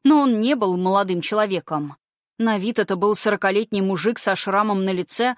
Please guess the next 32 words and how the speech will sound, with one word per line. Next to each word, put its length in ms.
который 460
пока 340
отказывались 680
оперировать 600
лучшие 360
пластические 680
хирурги 440
России, 600
а 160
также 400
с 140
огромным 500
шрамом 520
на 120
сердце. 680
Вот 280
его, 240
скорее 400
всего, 340
не 180
убрать 440
уже 240
никогда 640
в 80
жизни. 580
Пётр 400
узнавал 480
в 60
зарубежных 640
клиниках 540
об 140
операции 720